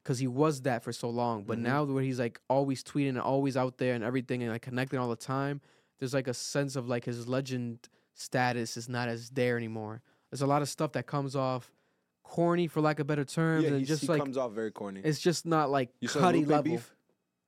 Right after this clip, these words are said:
Speaker 1: The what?
Speaker 2: The Lupe beef?
Speaker 1: Yes, and we'll talk about that next.
Speaker 2: Super corny.
Speaker 1: So now, aside from the Kanye stuff, um, Lupe Fiasco and Kid Cudi have gone back and forth. It started with, um, we'll play it here. Kid Cudi said this in an interview about Lupe,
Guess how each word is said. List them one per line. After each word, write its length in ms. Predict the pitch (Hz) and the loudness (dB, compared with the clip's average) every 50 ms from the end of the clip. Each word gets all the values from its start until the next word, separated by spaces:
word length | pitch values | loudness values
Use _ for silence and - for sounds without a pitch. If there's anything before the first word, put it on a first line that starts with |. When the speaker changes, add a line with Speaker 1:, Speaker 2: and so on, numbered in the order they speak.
| _ _ - | _ _ 0
Speaker 1:
The 100 | 139 131 | 0 2
what? 260 | 143 160 170 - - - | 4 2 2 0 -2 -2
Speaker 2:
The 80 | 113 | 0
Lupe 320 | 110 117 120 117 143 135 127 | 0 0 0 0 -2 -2 0
beef? 280 | 135 147 160 - - - - - | -2 -2 -4 -6 -12 -20 -18 -6
Speaker 1:
Yes, 200 | - 147 139 135 - | -2 0 0 0 0
and 40 | 139 | -2
we'll 80 | 139 | 0
talk 120 | 143 151 143 | 2 2 2
about 140 | 143 143 123 | 2 2 2
that 120 | 135 127 127 | 0 0 0
next. 320 | 147 156 - - - - - | 0 -2 -2 -4 -8 -10 -8
Speaker 2:
Super 340 | - 131 - 160 147 123 117 | -4 -2 -2 -2 -2 -2 -4
corny. 380 | - - 117 107 101 98 95 - _ _ _ _ | -4 -4 -6 -6 -6 -8 -10 -14 _ _ _ _
Speaker 1:
So 160 | - - 170 | -2 0 0
now, 520 | 151 147 147 160 180 190 196 185 175 170 - | 0 2 2 4 4 4 4 4 2 0 0
aside 400 | - 139 135 - - 175 175 170 | -2 -4 -4 0 2 2 2 2
from 200 | - 160 147 147 | 0 -2 -2 -2
the 100 | 143 139 | -2 -4
Kanye 380 | 131 - 165 175 190 190 170 151 | -4 -2 -2 0 0 0 -2 -2
stuff, 380 | - - 151 139 135 135 - - - | -2 -2 -2 -2 -2 -4 -6 -6 -4
um, 320 | 139 135 135 131 131 135 | -2 -2 -2 -2 -2 -2
Lupe 280 | 143 165 165 190 180 165 | -2 -2 -2 -2 -4 -2
Fiasco 520 | - 180 165 160 165 165 165 - - 156 139 | -2 0 0 2 2 2 0 -2 -4 -6 -6
and 80 | 131 - | -6 -4
Kid 180 | - 151 139 | -6 -6 -4
Cudi 300 | - 151 147 147 143 139 | 0 0 0 2 0 0
have 140 | 127 120 131 | -2 -4 -2
gone 240 | 139 143 131 135 131 | 0 0 0 0 0
back 220 | 135 131 127 - - | 0 -2 -2 -4 -6
and 80 | 117 | -10
forth. 300 | - - - 82 85 - 104 | -10 -8 -8 -8 -6 -6 -6
It 60 | 107 | -6
started 400 | - - - 170 185 196 190 170 | -4 0 2 4 4 4 2 0
with, 320 | 151 143 143 139 139 - - _ _ _ _ _ _ _ - | 0 0 0 0 -2 -6 -14 _ _ _ _ _ _ _ -4
um, 480 | - 127 131 131 127 127 127 123 120 - | 0 2 2 2 2 0 0 -2 -4 -4
we'll 120 | 127 127 | -6 -6
play 240 | 120 - - 180 175 175 | -6 -2 0 0 2 2
it 60 | 151 | 2
here. 160 | 147 143 139 | 0 0 0
Kid 180 | - - 165 151 | 0 -2 -2 2
Cudi 200 | - 175 165 156 | 2 4 4 4
said 200 | - 175 151 139 | 2 0 0 2
this 120 | 151 156 | 0 0
in 80 | 156 156 | 2 2
an 40 | 151 | 2
interview 180 | 143 143 131 135 | 2 2 2 2
about 200 | 127 127 123 123 | 2 2 2 2
Lupe, 400 | 127 135 120 - 123 120 147 165 | 0 -2 -2 -4 -6 -6 -6 -8